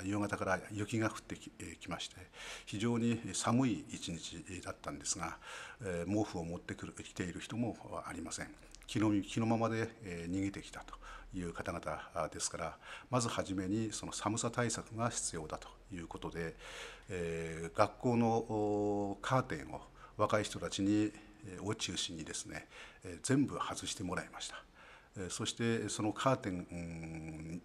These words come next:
一枚にですね、三人、うん、ぐらいずつがですね、えー、くるまって、それで、えー、寒さをしのいだということですね。それから、あー、その寒さも、お、非常に寒いわけですが、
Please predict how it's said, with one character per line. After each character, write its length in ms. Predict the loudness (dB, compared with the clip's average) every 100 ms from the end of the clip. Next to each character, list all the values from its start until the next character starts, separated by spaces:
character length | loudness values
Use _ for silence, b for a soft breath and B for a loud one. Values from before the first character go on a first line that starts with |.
| -8 0
一 180 | 2
枚 180 | 4 2
に 60 | -2
で 80 | -6
す 120 | -6
ね、 180 | -8 -8
三 360 | -2 4 6 8
人、 300 | 8 8 6
う 40 | 2
ん、 360 | 2 2 0 -2 -12 -2
ぐ 100 | 2
ら 80 | 2
い 60 |
ず 80 | 2
つ 140 | -2
が 100 | -2
で 100 | -6
す 100 | -6
ね、 60 | -10 -14 -14 B B B B B
え 360 | -4 -4 -6
ー、 20 | -6
く 120 | -2
る 80 | 0
ま 100 | 0
っ 40 |
て、 300 | -4 -10 -8 -6
そ 160 | -4
れ 60 | -2
で、 200 | -2 -2
え 240 | -2 -2 -2
ー、 20 |
寒 240 | 0 0
さ 140 | 0 -2
を 180 | -4 -2
し 220 | -2 0
の 100 | -2
い 40 |
だ 120 | -6 -10
と 100 | -14 -18 -20 -20 -8 -6 -6 -8 -12
い 80 | -12
う 60 | -12
こ 120 | -12
と 80 | -14
で 80 | -10
す 100 | -4
ね。 200 | -4 -4 -14 B B B B B B
そ 120 | -4
れ 100 | -4
か 100 | 0
ら、 280 | 2 4 4
あ 60 | 2 -2
ー、 600 | -4 0 0 2 0 0
そ 240 | -4 0 2
の 60 |
寒 260 | 4 6 6
さ 520 | 6 6 4 0 0
も、 760 | 0 0 -2 -4 -6 -4 -6 -6
お、 40 | -6
非 100 | -2
常 120 | 0
に 60 |
寒 400 | 0 0 0 0 0
い 180 | -2
わ 120 | 0 -2
け 80 |
で 80 | -2
す 120 | -4
が、 240 | 0 0